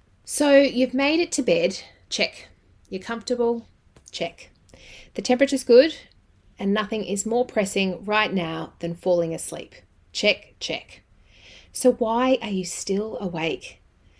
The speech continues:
While difficulty falling asleep feels incredibly isolating,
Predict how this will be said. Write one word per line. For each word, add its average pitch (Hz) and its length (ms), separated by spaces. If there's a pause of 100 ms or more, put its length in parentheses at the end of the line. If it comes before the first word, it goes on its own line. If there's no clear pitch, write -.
(500)
While 220 320
difficulty 294 600
falling 185 380
asleep 175 420
feels 185 320
incredibly 196 640
isolating, 156 800